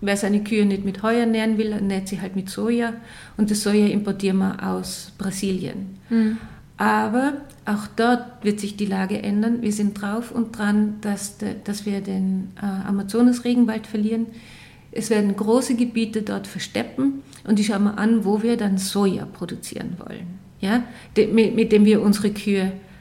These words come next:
Speaker 1: füttern wollen. Also das wird sehr schnell an, an einem Ende sein.
Speaker 2: Warum werden wir den Amazonas verlieren?
Speaker 1: Äh, weil er brennt.
Speaker 2: Mhm.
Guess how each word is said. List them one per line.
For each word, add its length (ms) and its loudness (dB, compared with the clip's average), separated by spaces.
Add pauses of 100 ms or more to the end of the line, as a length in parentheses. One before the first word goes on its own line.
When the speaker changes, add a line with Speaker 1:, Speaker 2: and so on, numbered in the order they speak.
(400)
Speaker 1:
füttern 380 0
wollen. 220 -4
Also 180 2
das 200 0
wird 240 2
sehr 400 4
schnell 880 -2
an, 340 4
an 200 2
einem 220 0
Ende 320 0
sein. 300 -8 (840)
Speaker 2:
Warum 300 4
werden 260 6
wir 100 4
den 440 4
Amazonas 760 0 (180)
verlieren? 400 0 (500)
Speaker 1:
Äh, 220 4 (120)
weil 140 2
er 80 -2
brennt. 440 -2 (600)
Speaker 2:
Mhm. 260 -2